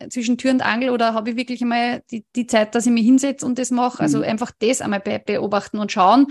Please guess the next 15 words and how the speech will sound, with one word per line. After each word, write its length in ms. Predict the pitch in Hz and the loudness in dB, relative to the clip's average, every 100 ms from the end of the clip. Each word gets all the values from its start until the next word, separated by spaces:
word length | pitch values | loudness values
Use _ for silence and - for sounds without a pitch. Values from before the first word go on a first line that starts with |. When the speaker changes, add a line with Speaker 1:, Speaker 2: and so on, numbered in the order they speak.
| - _ | -2 _
Speaker 1:
ob 200 | - 214 | -8 -6
sich 100 | - 226 | -4 -2
das 140 | 233 | -2
dann 160 | 233 233 | -2 -2
ändert, 480 | 220 269 226 190 | 4 6 6 2
ja? 260 | 196 208 226 | 0 -2 -2
Und 140 | 214 - - - | -4 -8 -10 -4
ich 100 | 240 | 0
sage 180 | 233 | 0
immer 280 | 240 240 247 - _ _ | 2 4 2 -2 _ _
zu 140 | - 233 | -6 -4
meinen, 400 | 214 220 247 247 | -2 0 2 2
äh, 560 | 226 226 226 - - | 0 -2 -2 -4 -6
Patienten, 480 | - 226 214 220 240 | -8 -6 0 0 0
Patientinnen, 580 | 240 226 220 254 240 | 0 0 0 2 2